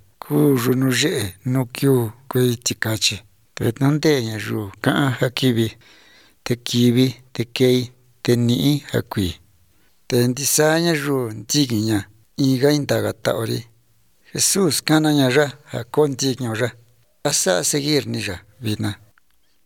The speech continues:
Yo in enemigo. Ha hini u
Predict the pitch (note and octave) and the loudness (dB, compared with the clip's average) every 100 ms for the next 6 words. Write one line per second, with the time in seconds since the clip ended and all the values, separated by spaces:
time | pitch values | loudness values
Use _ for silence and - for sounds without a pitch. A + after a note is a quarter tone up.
0 | - D3+ B2 C3+ D3+ - C#3+ C#3 C3+ B2+ | -20 -10 -2 2 2 2 0 0 0 0
1 | C3+ C3+ - - _ _ - G#2 G2 D#3+ | 2 0 -2 -8 _ _ -8 -6 0 2
2 | D3+ - A#2+ - | 2 0 -2 -4